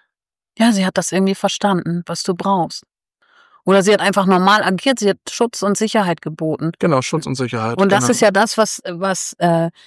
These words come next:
Speaker 1: Kinder aus narzisstischen oder aus dysfunktionalen Familien am meisten brauchen, ist, ich höre immer Schutz und Sicherheit. Das ist das, weil sie schutzlos waren.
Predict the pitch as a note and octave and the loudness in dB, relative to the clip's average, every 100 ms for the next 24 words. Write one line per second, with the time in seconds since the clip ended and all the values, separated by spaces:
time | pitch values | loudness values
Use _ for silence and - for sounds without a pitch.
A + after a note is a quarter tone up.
0 | _ - A#3 A3+ F3 F#3 F3+ E3+ A3+ G#3 | _ 0 4 4 2 0 -2 -2 -2 -2
1 | G#3 - G3 F#3 E3+ E3+ D#3 E3+ - G#3 | -4 -2 0 2 2 2 2 0 0 0
2 | A3 G3+ G3 F#3 F3+ F3+ F3 F#3+ G3 F3+ | 0 0 2 2 0 2 2 2 2 0
3 | F#3 G3 - G3+ G3 G3 D#3+ C#3 - - | 0 0 -2 0 0 0 -2 -4 -6 -10
4 | - - - - - G3+ F3+ F3+ A3 A3+ | -16 -20 -10 -8 0 2 2 2 2 2
5 | - - F#3+ G#3+ G#3+ - F#3 D#3 D#3 E3 | 0 0 0 0 0 0 -2 -2 -6 -8
6 | _ _ _ _ - _ F3 F3 F3+ - | _ _ _ _ -20 _ -6 -4 -4 -2
7 | F3+ F#3+ - - - F3+ F3+ F3+ F3 G3 | -2 -2 -4 -10 -16 -8 -2 0 2 0
8 | - D#4+ - A3 E3+ - E3+ D#3 D3+ D#3+ | 0 -2 0 0 0 0 -2 -2 -2 -6